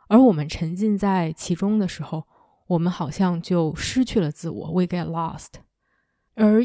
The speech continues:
意识上的觉醒，或者是这种身心灵 spiritual 上面的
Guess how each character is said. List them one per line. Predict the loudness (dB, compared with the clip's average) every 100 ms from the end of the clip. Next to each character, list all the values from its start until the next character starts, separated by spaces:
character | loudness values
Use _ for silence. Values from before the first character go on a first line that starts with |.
| 4
意 | 4
识 | 6 4
上 | 2 4
的 | 2
觉 | 2 0
醒， | -2 -4 -4
或 | -2 0
者 | 0
是 | -2 0
这 | 2
种 | 0 -2 -6
身 | -2 2 2
心 | 4 2 2
灵 | 2 -2
spiritual | -2 2 4 4 4 2 0
上 | 0 0
面 | 0 -2 -4
的 | -4 -4